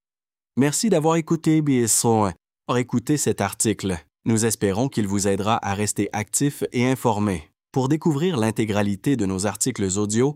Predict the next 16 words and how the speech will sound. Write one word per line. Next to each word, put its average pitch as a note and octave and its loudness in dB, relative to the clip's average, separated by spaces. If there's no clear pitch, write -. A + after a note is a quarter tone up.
conçus D#3+ 0
pour F#2+ -4
maintenir A#2 0
votre F#2+ -4
santé C#3 0
et A2 0
vos G2 -2
performances B2 0
au G#2+ -4
plus A2 -2
haut A#2+ 2
niveau, A2 0
rendez-vous F3+ 0
sur - -2
sportsmedicineweekly D3+ 0
point F2+ -2